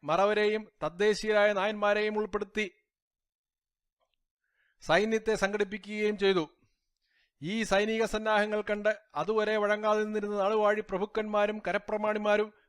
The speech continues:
മറ്റും അടക്ക ഒതുക്കമുള്ളവരായി തീരുകയും അവരിൽ നിന്ന് കിട്ടുവാനുണ്ടായിരുന്ന കരക്കുടിശ്ശിക പിരിച്ചെടുക്കുവാനും സാധിച്ചു.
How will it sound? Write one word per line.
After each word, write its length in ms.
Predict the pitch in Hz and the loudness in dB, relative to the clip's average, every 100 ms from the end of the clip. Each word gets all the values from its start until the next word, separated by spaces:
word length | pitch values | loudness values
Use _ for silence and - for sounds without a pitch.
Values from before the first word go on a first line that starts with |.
| - | -4
മറ്റും 360 | 185 233 151 - _ _ _ _ _ | -2 -2 -4 -8 _ _ _ _ _
അടക്ക 300 | 143 202 208 | 0 2 2
ഒതുക്കമുള്ളവരായി 720 | 220 214 220 214 214 208 202 | 0 0 -4 -4 0 2 2
തീരുകയും 520 | 208 202 214 202 202 208 _ | 0 -4 -4 0 -2 -2 _
അവരിൽ 320 | - 202 214 | -6 -4 -2
നിന്ന് 140 | 208 214 | -4 -6
കിട്ടുവാനുണ്ടായിരുന്ന 880 | 202 170 214 214 208 208 208 208 202 - _ | -8 -4 0 0 2 0 0 0 -4 -6 _
കരക്കുടിശ്ശിക 680 | 160 - - 208 202 214 208 | 0 0 0 -8 -8 -2 -2
പിരിച്ചെടുക്കുവാനും 720 | 202 196 - 208 202 208 202 | -2 -6 -6 -6 0 0 0
സാധിച്ചു. 420 | 190 190 190 - | 0 0 -2 -10